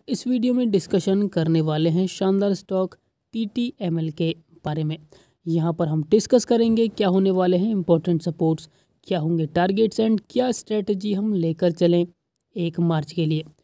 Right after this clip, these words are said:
तो शुरू करते हैं दोस्तों। बात करते हैं अगर ट्रेडेड प्राइस की, तो देखिए लगातार स्टॉक में गिरावट हमें देखने को मिल रही थी, लेकिन आज के दिन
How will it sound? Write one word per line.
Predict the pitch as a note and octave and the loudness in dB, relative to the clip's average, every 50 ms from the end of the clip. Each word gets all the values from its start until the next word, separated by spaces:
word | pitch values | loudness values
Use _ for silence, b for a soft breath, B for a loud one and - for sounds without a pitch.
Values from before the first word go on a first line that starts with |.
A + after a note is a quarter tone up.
| _ _ _ _ _ _ _ - | _ _ _ _ _ _ _ -14
तो | E3+ C#3+ D3 | -14 -14 -10
शुरू | - - A#3+ B3+ A#3+ | -4 0 2 2 4
करते | A3+ B3 A3 - A#3+ | 4 4 4 4 4
हैं | A#3 A#3 | 4 4
दोस्तों। | A#3 A3+ - - A#3+ A3+ A3 - | 2 0 0 0 -2 -2 -4 -4
बात | D3+ E3 F#3 G3+ - | -4 -2 -2 -2 0
करते | - B3 A#3 A3+ B3+ | -2 -2 0 2 2
हैं | B3 B3 | 2 2
अगर | A#3 B3 B3 A#3 | 2 2 0 0
ट्रेडेड | - - F3+ F3+ F3+ G#3 G3 | 0 -2 -2 0 0 -2 -2
प्राइस | - - F#3+ F#3+ F#3+ F#3+ - | -2 -2 0 0 0 -2 -2
की, | - G3+ | -2 -2
तो | F#3 F#3 | 0 0
देखिए | E3+ E3+ F3+ F3 - - F#3+ F3+ F3+ - - _ _ - | 0 0 0 0 2 4 6 6 4 4 0 _ _ -4
लगातार | F#3+ F#3+ G#3+ G#3+ G#3 C4 C4 A#3+ A3 _ - A3+ A3+ A#3 A#3 A#3+ A#3 - - - | -2 -2 0 0 0 0 0 0 -2 _ -4 -2 0 0 0 -2 -2 -6 -12 -16
स्टॉक | - - - - F#3+ F#3 F3 - | -16 -8 -4 -2 -2 -2 -2 0
में | F#3+ G3 G3 F#3+ | 2 2 2 2
गिरावट | - - E3+ E3 D#3 D#3+ F3 E3+ E3+ E3+ | 2 0 0 0 2 2 0 0 0 0
हमें | E3+ D#3+ D#3 D3+ D#3+ - D#3 - - - _ - | 0 2 2 0 0 -2 -6 -12 -16 -16 _ -6
देखने | - D#3+ D#3 D3+ - E3+ D#3+ D#3+ | -6 -4 -4 -2 0 0 0 0
को | D3+ - E3+ D#3 | 0 0 0 2
मिल | E3+ G3+ A3+ A#3 | 4 4 4 6
रही | A#3 A#3 A#3 G#3 | 6 6 6 4
थी, | - - A#3+ A3+ - _ b b b b b b | 2 0 0 0 -2 _ b b b b b b
लेकिन | A3+ B3 A3+ C#4 C4 B3 | -2 -2 0 0 0 2
आज | B3 A#3+ A#3+ - | 2 0 0 0
के | - B3+ A#3 | 0 0 2
दिन | G3+ A#3+ B3 B3 A#3+ | 2 2 2 2 0